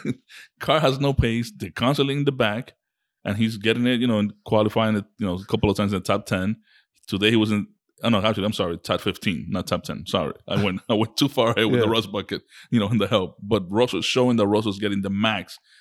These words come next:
Speaker 1: the absolute max out of that car. And
Speaker 2: Uh,
Speaker 1: he's out.
Speaker 2: it's funny, we say rust bucket, but it, I would much rather be in an F one <laughs> car for my, my daily,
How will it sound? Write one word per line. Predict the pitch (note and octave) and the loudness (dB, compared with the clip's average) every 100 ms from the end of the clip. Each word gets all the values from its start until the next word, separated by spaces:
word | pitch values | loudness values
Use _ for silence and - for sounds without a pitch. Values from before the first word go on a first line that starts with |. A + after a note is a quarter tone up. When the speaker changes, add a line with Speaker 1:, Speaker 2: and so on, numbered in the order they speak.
| _ | _
Speaker 1:
the | F#2+ - | -8 -4
absolute | A#2 B2 - G#2 G#2+ G2+ | -2 -2 -2 0 0 0
max | G#2 - - - | -2 -4 -10 -6
out | G2 | -6
of | F2+ | -4
that | F2 | -8
car. | - E2+ C#2 - _ _ _ _ _ _ | -6 -6 -6 -14 _ _ _ _ _ _
And | G2+ F#2 E2+ F2 D#2+ - - | -2 0 0 -2 -6 -10 -12
Speaker 2:
Uh, | - - - _ _ - | -10 -10 -16 _ _ -6
Speaker 1:
he's | - F2+ - | 0 0 2
out. | F#2 - _ _ _ _ - _ - | 0 0 _ _ _ _ -20 _ -4
Speaker 2:
it's | A2+ | -2
funny, | - A2+ G2+ | 0 0 0
we | G#2 | 0
say | - A2+ G2 | 0 0 2
rust | G#2 A2 - | 2 0 -2
bucket, | G2 - F2 | -6 -6 -6
but | - F#2+ | -4 -2
it, | G#2+ - - | -4 -6 -2
I | A2+ | 0
would | B2+ A2 G#2 | 2 0 -2
much | A#2 A#2+ B2 | 0 0 2
rather | A#2+ A2 | 2 2
be | G#2 G#2+ | 2 2
in | |
an | G2+ G2 | 4 2
F | A2 - | 0 0
one | A2 G#2+ | 0 0
<laughs> | - | 0
car | A2 - - | 0 0 0
for | - D3+ | 0 2
my, | D3+ C#3+ C3 G#3 | 2 2 2 0
my | D3 - | 2 2
daily, | D3+ D3 C#3 | 2 4 2